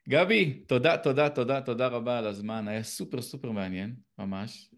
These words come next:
אה, אני מאחל קודם כל רק לך בהצלחה במותג החדש, ו-, ועם הפעילות, אה, שאתה מנהל, ובנגב פריים, שתשמע מיזם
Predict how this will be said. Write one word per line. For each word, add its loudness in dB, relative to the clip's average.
אה, -6
אני -10
מאחל -8
קודם -6
כל -8
רק -8
לך -10
בהצלחה -8
במותג -6
החדש, -2
ו-, -8
ועם -8
הפעילות, -10
אה, -8
שאתה -12
מנהל, -2
ובנגב 4
פריים, -2
שתשמע -10
מיזם 0